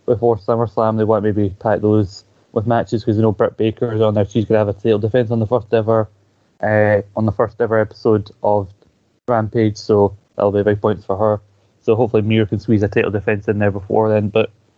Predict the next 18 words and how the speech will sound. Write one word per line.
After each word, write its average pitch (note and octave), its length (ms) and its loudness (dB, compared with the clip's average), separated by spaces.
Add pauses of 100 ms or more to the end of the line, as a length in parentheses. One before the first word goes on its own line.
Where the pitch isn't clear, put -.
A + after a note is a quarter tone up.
(240)
yeah, B2 180 2
I B2+ 60 -2
think C#3 220 0
that B2 100 -4
this A#2 140 -8
is A2+ 120 -4
showing B2 300 2
that A2+ 220 2 (320)
Miro B2 200 2
was A2 140 0
a G2+ 60 -4
smart B2 360 -2
choice A2 320 0
for A#2 140 0
me, A2+ 240 2
and A2 260 2
I G2+ 60 2
think A#2+ 400 -4